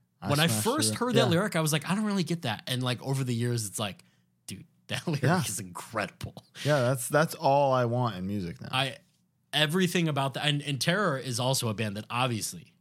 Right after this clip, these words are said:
Speaker 2: has no shortage of pit parts.
Speaker 1: No, no, they're still writing 'em, and they're still, they're,
Speaker 2: And
Speaker 1: like,
Speaker 2: there's
Speaker 1: getting better, which
Speaker 2: Yeah.
Speaker 1: is fucked up.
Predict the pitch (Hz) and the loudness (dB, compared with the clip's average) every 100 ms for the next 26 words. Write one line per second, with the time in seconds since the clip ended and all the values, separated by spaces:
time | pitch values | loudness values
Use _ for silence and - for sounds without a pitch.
0 | - 117 101 87 110 120 117 - 107 98 | -8 -6 -6 -6 -2 0 0 -2 -4 -6
1 | 85 - 98 - 101 - - - - - | -12 -12 -14 -12 -14 -14 -18 -16 -10 2
2 | 190 226 180 156 135 135 139 - 147 135 | 4 6 4 4 4 4 2 2 4 4
3 | 131 123 107 87 87 113 113 - 135 131 | 4 2 -2 -6 -6 -2 0 0 2 2
4 | 135 135 139 131 120 131 123 120 107 98 | 4 4 4 2 2 4 4 2 0 -2
5 | 80 67 120 107 92 - - 92 - - | -4 -8 -6 -6 -6 -8 -8 -10 -8 -12
6 | - | -12